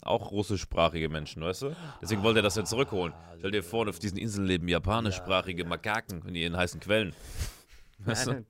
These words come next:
Speaker 2: da wohnen wirklich nur drei Russen. Wirklich nur so drei Russen, die so ab und zu Wodka trinken, damit die,
Speaker 1: Die,
Speaker 2: weil
Speaker 1: das sind nur so, die hat ja Stalin da installiert, ne?
Speaker 2: Ja, die müssen da wohnen. Die so, „Bis hier, ich will weg hier.“ Die Fresse, du musst da bleiben.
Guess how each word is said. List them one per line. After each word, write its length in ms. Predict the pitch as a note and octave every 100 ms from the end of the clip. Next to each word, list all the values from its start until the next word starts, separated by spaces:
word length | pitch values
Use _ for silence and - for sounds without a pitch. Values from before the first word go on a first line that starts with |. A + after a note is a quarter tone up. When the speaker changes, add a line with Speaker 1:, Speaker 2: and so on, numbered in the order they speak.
| -
Speaker 2:
da 180 | A2+
wohnen 260 | A2+ B2 G#2+
wirklich 220 | B2 -
nur 100 | C#3
drei 240 | A#2+ C3+ B2
Russen. 320 | B2 - G2+
Wirklich 180 | C3+ -
nur 120 | D3+
so 80 | D#3+
drei 240 | - F3
Russen, 320 | F3 F3+ F3
die 80 | D#3+
so 100 | D#3+
ab 80 | D#3
und 60 | D#3
zu 100 | C#3+
Wodka 260 | D#3+ E3+
trinken, 280 | D#3 E3 D#3+ - -
damit 220 | - E3+ G3
die, 80 |
Speaker 1:
Die, 160 | - G2+
Speaker 2:
weil 80 | D3
Speaker 1:
das 80 | A#2+
sind 80 |
nur 100 | D3
so, 140 | C#3 C#3
die 160 | A2+
hat 100 | A#2
ja 100 | B2
Stalin 320 | A2 - A#2 A2
da 80 |
installiert, 400 | G2 F2 F2+ F2
ne? 140 | E2 G2+ -
Speaker 2:
Ja, 280 | B2+ D#3 F3
die 140 | A#2
müssen 320 | B2+ G#3+ - D#3
da 100 | C#3+
wohnen. 200 | D#3+ B2+ -
Die 100 | A#2 -
so, 120 | -
„Bis 300 | D#3+ - E4+ G#3+
hier, 200 | D4 B3+
ich 140 | F3
will 160 | D4+ C#4+
weg 240 | C4+ -
hier.“ 240 | - C#3 G2+ -
Die 40 |
Fresse, 300 | - - B2 A#2
du 40 |
musst 160 | A#2+ -
da 100 | C3
bleiben. 240 | B2+ B2+